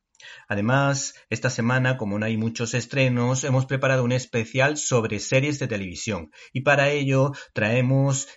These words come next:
y hemos invitado a este programa a Isidro Catela, todo un experto en el mundo de la televisión.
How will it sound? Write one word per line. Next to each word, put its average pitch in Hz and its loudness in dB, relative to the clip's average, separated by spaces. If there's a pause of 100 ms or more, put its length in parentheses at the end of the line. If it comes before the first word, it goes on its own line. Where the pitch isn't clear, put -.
(100)
y 117 2
hemos 120 0
invitado 127 2
a 123 6
este 117 -2
programa 127 2
a 139 4
Isidro 139 0
Catela, 98 -4
todo 131 2
un 120 2
experto 151 0 (360)
en 120 2
el 104 0
mundo 135 2
de 147 4
la 113 4
televisión. 92 -4